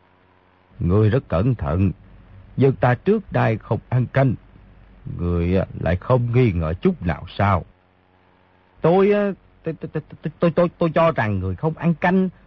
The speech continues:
người, người lại nói ăn canh sẽ, sẽ, sẽ, sẽ, sẽ bị ho. Ta vốn rất thích ăn canh, có điều trong canh có độc dược. Tuy phần lượng rất ít,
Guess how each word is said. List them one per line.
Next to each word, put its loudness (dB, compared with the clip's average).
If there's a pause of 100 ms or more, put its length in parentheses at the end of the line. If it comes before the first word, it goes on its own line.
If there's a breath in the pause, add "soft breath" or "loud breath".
(140)
người, -4
người 0
lại 2
nói 2
ăn -2
canh 0
sẽ, -2 (320 soft breath)
sẽ, -12 (100)
sẽ, -8
sẽ, -6 (100)
sẽ -4
bị 2
ho. 4 (1200)
Ta -2 (100)
vốn 0
rất -2
thích -2 (180)
ăn -4 (120)
canh, -2 (760)
có 4
điều 2
trong 0 (120)
canh 4
có -2
độc -6 (120)
dược. 0 (720)
Tuy 2
phần 2
lượng -2
rất -2
ít, 0